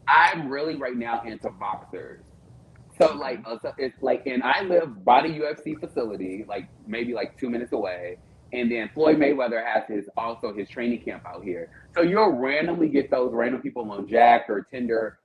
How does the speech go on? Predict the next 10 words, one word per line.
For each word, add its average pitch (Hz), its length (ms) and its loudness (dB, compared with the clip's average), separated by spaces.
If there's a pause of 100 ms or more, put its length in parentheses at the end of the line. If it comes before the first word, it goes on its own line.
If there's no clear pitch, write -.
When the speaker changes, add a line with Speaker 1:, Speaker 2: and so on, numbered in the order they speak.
Speaker 1:
who 127 280 -6
are 113 220 -4
training 139 600 -6
at 104 180 -2
the 110 60 -4
facility. 107 720 -8 (360)
And 131 140 -4
it's 147 100 -6
just 160 140 -6
like, 135 280 -8